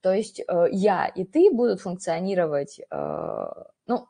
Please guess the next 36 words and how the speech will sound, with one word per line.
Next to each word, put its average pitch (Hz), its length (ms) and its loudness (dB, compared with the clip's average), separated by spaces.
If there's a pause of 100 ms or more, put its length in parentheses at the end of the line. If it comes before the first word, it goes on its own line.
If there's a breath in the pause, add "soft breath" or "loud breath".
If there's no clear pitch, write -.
(120)
про 240 120 0
«ты» 240 200 2
они 196 240 -2
конкретно 190 380 -4
вот 185 120 -4
эту 185 120 -12
фразу 175 300 -4
не 170 120 -6
употребляют, 285 540 -4
но 208 100 -4
вот 208 200 -4
про 185 140 -4
«я» 277 280 -2 (280 loud breath)
они 202 220 -4
говорят, 170 280 0
что - 140 -10
«я» 226 180 0
будет 190 240 -2
функционировать 165 560 -6
точно 151 240 -6
так 208 160 0
же, 170 80 -6
как - 180 -6
и 170 40 -16
в - 60 -20
каплановском - 440 -10
подходе. - 380 -10
То - 80 -10
есть - 100 -16 (300 loud breath)
вроде 220 340 4
как 190 260 2
бы 170 140 4
вот 165 160 0
эти 165 160 2
все 147 400 2
замечательные, 139 680 -2